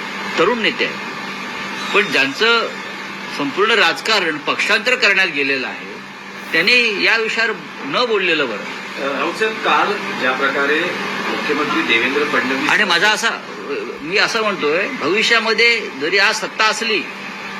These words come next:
Speaker 1: मोदी आणि शहांची, तरी एनडीएच्या कशा चिरफळा उडतायत ते पहा.
Speaker 2: राऊत साहेब, काल ज्या प्रकारे, अ,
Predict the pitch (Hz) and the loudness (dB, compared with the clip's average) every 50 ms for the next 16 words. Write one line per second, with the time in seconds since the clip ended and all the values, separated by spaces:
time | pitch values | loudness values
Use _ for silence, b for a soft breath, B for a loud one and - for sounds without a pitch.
0 | - - - - - - - - - - - - - - - - - - - - | -10 -8 -8 -8 -8 -6 -6 -6 -6 -4 -4 -4 -2 -2 -2 0 0 0 0 0
1 | - - - 143 160 160 190 202 190 196 214 190 - - 175 175 180 175 - - | 0 0 2 2 2 4 4 4 4 4 2 2 2 2 2 2 2 0 -4 -8
2 | - 107 - - - - - - - - - - - - - - - - - - | -8 -8 -8 -10 -12 -12 -12 -12 -14 -14 -14 -14 -12 -12 -12 -12 -12 -10 -10 -8
3 | - - - - - - - 156 160 175 214 240 233 196 - 160 156 156 160 160 | -8 -6 -6 -6 -4 0 2 4 4 6 4 4 2 2 2 2 2 2 2 4
4 | 196 226 226 220 220 220 226 214 - 175 180 160 - - 214 220 208 208 - 196 | 4 4 4 4 4 4 2 2 2 0 -4 -2 0 2 2 2 2 0 0 -2
5 | 175 160 - 196 220 226 208 202 190 180 - 208 208 202 208 - 214 208 208 196 | -2 0 2 4 4 4 4 2 0 0 2 2 2 2 0 0 0 0 0 0
6 | - - - - - 175 160 143 - - - - - - - - - - - - | -2 -4 -6 -2 0 0 0 0 -2 -4 -8 -12 -12 -12 -12 -12 -12 -12 -12 -10
7 | - 123 135 - - 208 202 - - - 160 160 - - - 143 127 135 135 135 | -6 -6 -4 -4 -2 -4 -4 -4 -2 0 0 0 0 -2 -2 -2 0 0 0 0
8 | 139 139 143 151 147 160 160 165 180 175 123 - - 139 123 120 117 117 113 110 | -2 0 2 2 2 2 2 2 0 -2 -4 -4 -4 -2 -2 -2 0 0 0 0